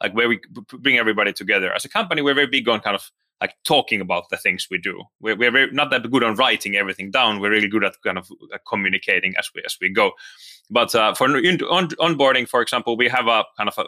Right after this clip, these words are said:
information package about the culture, the way we work, the kind of values, the way,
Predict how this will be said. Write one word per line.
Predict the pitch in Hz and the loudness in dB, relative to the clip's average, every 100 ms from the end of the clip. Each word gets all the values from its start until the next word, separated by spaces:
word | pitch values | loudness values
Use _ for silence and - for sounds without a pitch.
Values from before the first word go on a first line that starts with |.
| - | -4
information | 123 110 107 104 98 | -4 -2 0 0 -2
package | 110 101 95 | -4 -4 -4
about | 95 98 | -4 -4
the | - | -4
culture, | - 117 113 - 104 | 0 2 2 -2 0
the | 104 | 2
way | 117 113 | 2 2
we | 107 | 2
work, | 110 101 - | 2 0 -4
the | 95 95 | -16 -14
kind | - | -10
of | 92 | -2
values, | 110 107 104 101 - | 0 2 2 0 -4
the | 104 | -6
way, | 101 | -6